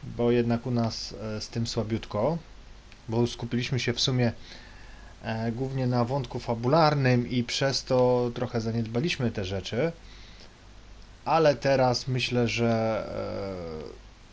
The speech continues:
e, mm, skupię się właśnie na tym, żeby, e, zdobywać, e,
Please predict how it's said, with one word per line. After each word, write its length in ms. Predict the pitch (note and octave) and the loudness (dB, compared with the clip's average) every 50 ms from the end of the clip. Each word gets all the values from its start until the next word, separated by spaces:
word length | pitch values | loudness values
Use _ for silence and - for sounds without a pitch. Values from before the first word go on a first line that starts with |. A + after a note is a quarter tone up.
| - - - - - - - | -20 -20 -20 -20 -18 -12 -6
e, 40 | B2 | -4
mm, 380 | A#2+ A#2+ A#2+ A#2 A#2 A#2 A2+ A2+ - - - - - - - - - - - - - - - - - - - - - - - - - - - - - - - - - - - - - - - - - - - | -2 0 0 0 0 -2 -4 -4 -8 -12 -18 -20 -20 -20 -20 -20 -20 -20 -20 -20 -20 -20 -20 -20 -20 -20 -20 -20 -20 -20 -20 -20 -20 -20 -20 -20 -20 -20 -20 -20 -20 -20 -20 -20 -20 -20 -20 -20 -20 -18 -16
skupię 400 | - - - - C#3+ - C#3+ A#2+ | -14 -10 -8 -6 -4 -2 -2 0
się 160 | - - B2 | 0 0 0
właśnie 600 | A2+ A#2 B2 B2 B2 A#2+ - - B2+ B2+ B2 B2 | 0 2 2 2 2 2 0 -2 -2 0 0 2
na 520 | A#2+ A#2 A#2 A2+ A2+ A2+ A2+ A2+ A2+ A2 A2 - | 2 2 2 0 0 -2 -2 -2 -4 -4 -6 -4
tym, 280 | - A#2 A2 A2+ A2+ G#2 | -4 -4 -2 -2 -4 -4
żeby, 500 | G2+ A2 G#2+ G#2 G#2+ A2 G#2+ G#2+ G#2+ - - G#2 G#2+ G#2 G#2 G#2 G2+ G2+ G2+ G2 G2 F#2+ - - - - - - - - - - - - - - - - - - - - - - - - | -4 -4 -4 -4 -4 -4 -2 -2 -4 -6 -6 -6 -6 -6 -6 -6 -6 -6 -6 -6 -6 -8 -10 -12 -16 -18 -20 -20 -20 -20 -20 -20 -20 -20 -20 -20 -20 -20 -20 -20 -20 -18 -18 -16 -14 -6
e, 40 | |
zdobywać, 680 | A#2 B2+ A#2 A2+ C3 B2+ B2 C3 B2+ A#2+ A#2 - - | -4 -2 -2 0 0 0 2 4 4 4 2 0 -4
e, 40 | - | -6